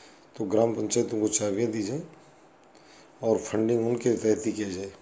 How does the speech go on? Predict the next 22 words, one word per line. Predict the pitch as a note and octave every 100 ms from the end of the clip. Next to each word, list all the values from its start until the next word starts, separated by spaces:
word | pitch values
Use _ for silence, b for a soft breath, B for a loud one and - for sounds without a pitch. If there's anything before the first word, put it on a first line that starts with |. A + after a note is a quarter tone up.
| - -
सिर्फ | - G#2+
ज़्यादा | G#2 A2+
प्रदर्शनियों | A2+ A2 G2+ A2 - C3
पर | A2+
ध्यान | F#2+ G2+
नहीं | G#2+ C3
दिया | A2
जाए। | A2+ D#3+ - - B B B B B G2
जागृति | A2+ A2 A#2 -
सभी | A2+ G#2+ B2
को | B2+
पता | A2 G#2+
है, | A2
प्रदर्शनी | B2 A#2 A#2 - B2 A#2+
उस, | B2
उस | C3 A#2+
दौर | G#2 A#2+
का | A2 A#2+ G#2+ - - - - - B B B B B B B B - - - - -
कार्यक्रम | A#2 A2 A2+
होता | G#2 G2+ A2+
था, | A2+
तब | A#2+ B2+ G#2 -